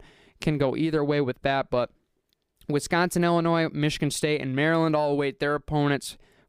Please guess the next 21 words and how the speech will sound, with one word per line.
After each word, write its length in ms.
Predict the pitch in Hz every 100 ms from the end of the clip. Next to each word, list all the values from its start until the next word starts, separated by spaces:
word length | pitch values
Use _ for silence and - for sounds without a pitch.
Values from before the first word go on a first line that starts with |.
| _
for 380 | 156 147 139 131 _ _ -
that 320 | 143 147 147
game 280 | 147 143 139
on 220 | 131 127
Friday, 800 | - - 165 170 170 165 165 160 _ _ _ _ _
um, 160 | 135 123
for 160 | - 135
their 180 | 139
respective 460 | 127 - 151 - 143
games, 200 | 135 131
I 60 | 131
should 260 | - 135
say, 260 | - 135 131 - _ _
as 160 | 147 135
well 300 | 135 139 139
as 340 | 123 131 127
the 300 | 131 131 131
semis 640 | 120 - 151 147 143 143 135
at 160 | 123
one 460 | 127 131 143 143 143 - _ _ _ _
and 400 | 143 131 123 123